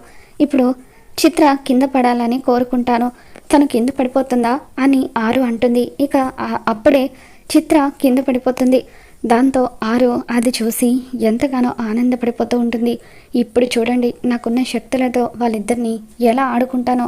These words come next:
అని చెప్పి ఆరు, చిత్ర, మనోహరి ఇద్దరు ఒకరినొకరు కొట్టుకోవాలని చెప్పి మనస్ఫూర్తిగా కోరుకుంటుంది. ఇక అలా అనుకోగానే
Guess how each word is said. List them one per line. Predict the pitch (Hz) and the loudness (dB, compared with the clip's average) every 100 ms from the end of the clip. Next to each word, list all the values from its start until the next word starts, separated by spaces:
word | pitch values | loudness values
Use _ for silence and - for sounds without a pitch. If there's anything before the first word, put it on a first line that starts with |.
| 240 | -2
అని | 247 | -2
చెప్పి | 247 214 247 240 - - - - | -2 -2 -2 -2 -8 -20 -20 -10
ఆరు, | 240 233 247 240 240 - - - - - | -4 -2 0 -2 -4 -18 -20 -20 -16 0
చిత్ర, | 254 240 254 240 247 - - _ - - - - | 2 2 0 0 -2 -8 -20 _ -20 -20 -8 0
మనోహరి | 226 240 254 240 | 2 2 2 0
ఇద్దరు | 202 254 247 247 - 226 | 2 2 2 -2 -8 0
ఒకరినొకరు | 214 214 302 269 247 254 240 247 - - _ - _ - - _ - - _ _ _ | 0 2 2 2 2 2 2 -2 -14 -20 _ -20 _ -20 -20 _ -20 -20 _ _ _
కొట్టుకోవాలని | - 233 320 311 269 254 240 | 2 2 4 4 4 4 0
చెప్పి | - 220 247 240 240 - | 0 0 0 -2 -2 0
మనస్ఫూర్తిగా | 247 240 247 - 226 - 220 | 2 2 0 -4 -4 -2 -2
కోరుకుంటుంది. | 254 277 254 254 247 233 240 240 - - | 0 0 0 0 -2 0 -2 -4 -6 -6
ఇక | 262 | 0
అలా | 262 247 233 - | 0 0 -2 -4
అనుకోగానే | 220 220 294 277 247 247 | -4 -2 0 0 0 0